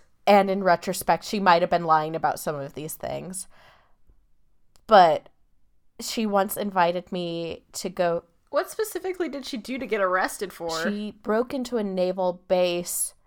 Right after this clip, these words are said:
Speaker 1: According to the story, she broke into a naval base and peed on one of the consoles.
Speaker 2: I find that really hard to believe that she broke into a naval base.
Speaker 1: I, yes, but she did have an arrest record.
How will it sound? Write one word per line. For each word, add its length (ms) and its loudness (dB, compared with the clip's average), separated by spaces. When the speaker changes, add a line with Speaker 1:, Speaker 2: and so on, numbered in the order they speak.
Speaker 1:
According 420 2
to 60 -6
the 80 -4
story, 380 -2
she 140 -8
broke 320 0
into 200 -6
a 40 -4
naval 340 -4
base 420 -4
and 240 -4
peed 280 -6
on 180 -2
one 120 -4
of 100 -8
the 80 -12
consoles. 840 -10
Speaker 2:
I 40 -20
find 260 -8
that 140 -4
really 220 -4
hard 240 -4
to 60 -8
believe 300 -6
that 140 -6
she 120 -12
broke 320 -6
into 220 -10
a 80 -10
naval 380 -10
base. 560 -14
Speaker 1:
I, 340 8
yes, 460 4
but 180 4
she 160 -4
did 260 -4
have 200 2
an 100 -10
arrest 400 -4
record. 420 -10